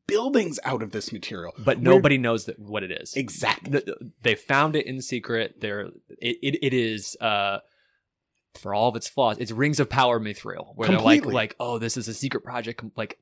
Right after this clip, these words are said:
Speaker 2: nobody knows. Like, w-, we are just mining it as quietly as possible. We don't want anyone to know, 'cause if every-, if people know, they're gonna take it.
Speaker 1: Exactly.
Speaker 2: And then you just start, like,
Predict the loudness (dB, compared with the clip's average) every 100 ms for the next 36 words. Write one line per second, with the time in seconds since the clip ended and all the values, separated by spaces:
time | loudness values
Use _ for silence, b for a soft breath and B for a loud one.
0 | -20 _ 2 4 6 4 0 -2 -2 -2
1 | -4 -4 -4 -4 -12 -14 -16 -8 -2 0
2 | 0 -4 -8 -8 -8 -6 -2 -2 -2 -4
3 | -6 -10 -16 -14 -14 -14 -12 -10 -12 -12
4 | -14 -14 -14 -12 -8 -8 -8 -4 -2 -2
5 | -2 -4 -4 -6 -4 -6 -8 -8 -6 -6
6 | -4 -2 -2 -4 -4 -4 -6 -10 -10 -12
7 | -12 -12 -4 -2 -4 -2 0 0 -2 -2
8 | -4 -4 -8 -10 _ -8 -8